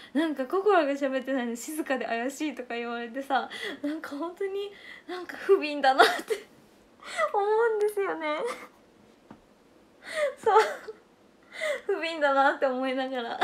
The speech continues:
<laughs> 見てる。<laughs> 笑えるよね、マジで。<laughs> いや、笑える。<laughs> そうそうそ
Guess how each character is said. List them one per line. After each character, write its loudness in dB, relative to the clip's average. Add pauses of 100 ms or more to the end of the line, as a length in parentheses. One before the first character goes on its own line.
(760)
<laughs> -10
見 -6
て -2
る。 2
<laughs> 10 (3000)
笑 0
え -2
る -2
よ 0
ね、 -4
マ -6
ジ -10
で。 -12
<laughs> -20 (2500)
い -12
や、 -12 (160)
笑 -6
え -4
る。 -6
<laughs> -12 (3000)
そ -14
う -12
そ -12 (240)
う -12
そ -18